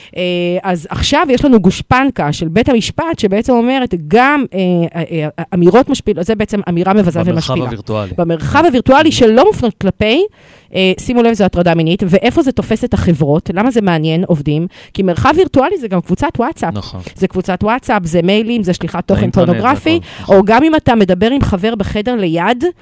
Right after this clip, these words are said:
Speaker 1: וזה לא בפניה, שימו לב, אה,
Speaker 2: כן.
Speaker 1: זה נורת אזהרה.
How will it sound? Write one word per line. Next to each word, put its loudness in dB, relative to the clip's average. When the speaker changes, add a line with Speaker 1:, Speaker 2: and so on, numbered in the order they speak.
Speaker 1:
וזה 0
לא 4
בפניה, 0
שימו -2
לב, 0
אה, -8
Speaker 2:
כן. -6
Speaker 1:
זה -10
נורת -12
אזהרה. -14